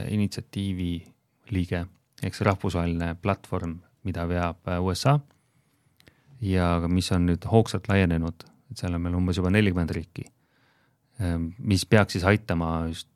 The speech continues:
äh, infot vahetada, kogemusi vahetada. Ähm, siin on, äh, olnud laual ka, ka erinevad, äh, seisukohavõtud või, või avaldused, äh, sel teemal näiteks, et nad riigid ei,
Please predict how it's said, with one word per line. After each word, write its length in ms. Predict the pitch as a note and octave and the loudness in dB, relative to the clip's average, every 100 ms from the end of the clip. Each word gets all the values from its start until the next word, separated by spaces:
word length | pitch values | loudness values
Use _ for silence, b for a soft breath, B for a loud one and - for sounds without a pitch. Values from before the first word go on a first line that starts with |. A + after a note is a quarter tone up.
| - | -8
äh, 320 | F2 E2 E2 D#2+ _ _ _ _ - | -6 -6 -8 -12 _ _ _ _ 0
infot 280 | E3 - - | 2 2 0
vahetada, 580 | F#2+ F2 - F2+ E2+ F2 | -2 -2 -4 -2 -2 2
kogemusi 440 | D3+ D3 F#2+ F2+ F2 | 4 4 2 0 -2
vahetada. 480 | E2+ D#2+ - E2+ E2+ _ _ _ _ _ _ _ _ - | -4 -4 -4 -4 -6 _ _ _ _ _ _ _ _ -10
Ähm, 500 | F#2 F2 E2+ E2+ E2+ F2 - - - - - | -4 -2 -2 -2 -4 -6 -12 -14 -16 -20 -6
siin 140 | - F#2 | 2 4
on, 220 | F2+ E2+ | 4 4
äh, 140 | E2 E2+ | 2 0
olnud 260 | F#2 F#2+ F2+ | 4 4 6
laual 300 | G2 F#2+ F2 | 6 6 4
ka, 440 | E2+ E2+ E2+ E2 - - - G#2+ | 4 2 4 2 -4 -12 -16 -6
ka 180 | F#2+ F#2 | 0 2
erinevad, 440 | G2+ F2 E2 D#2+ _ - | 2 2 0 -2 _ -2
äh, 240 | E2+ E2 E2 - _ _ _ _ _ _ _ _ _ _ _ _ - | 0 0 -4 -8 _ _ _ _ _ _ _ _ _ _ _ _ 2
seisukohavõtud 880 | B2 C3 A#2 F2+ F2 F2 F#2 - E2 | 6 8 6 4 2 4 2 0 -2
või, 220 | E2+ E2+ | 0 0
või 140 | F#2 - | -2 0
avaldused, 1000 | G#2+ B2 F#2+ E2+ F2+ F#2 E2 _ _ - | 4 4 2 0 -4 -4 -6 _ _ -8
äh, 320 | F2 E2 E2 D#2+ _ | -6 -4 -6 -8 _
sel 240 | - G#2 F2+ | 2 4 4
teemal 260 | F2+ F2 E2+ | 2 0 -2
näiteks, 320 | F2 - - | -6 -12 -16
et 180 | A#2+ - | -18 -12
nad 200 | F#2+ F2 | -8 -6
riigid 380 | - G2 F2+ E2 | -2 -2 -2 0
ei, 300 | G#2 A2 F#2+ | 2 2 0